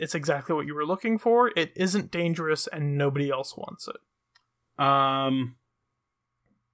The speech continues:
Speaker 2: I'm gonna go for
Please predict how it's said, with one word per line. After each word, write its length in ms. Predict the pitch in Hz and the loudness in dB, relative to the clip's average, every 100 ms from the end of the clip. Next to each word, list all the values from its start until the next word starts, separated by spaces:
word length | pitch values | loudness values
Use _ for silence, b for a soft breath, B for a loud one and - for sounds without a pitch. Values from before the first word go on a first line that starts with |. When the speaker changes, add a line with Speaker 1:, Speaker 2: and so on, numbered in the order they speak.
| _ _ _ _ _ _ _ _ _ - | _ _ _ _ _ _ _ _ _ -2
Speaker 2:
I'm 180 | 151 160 | 0 2
gonna 160 | 170 | 2
go 220 | 156 151 147 | 2 0 -2
for 600 | - 143 139 135 127 | -2 0 2 0 -2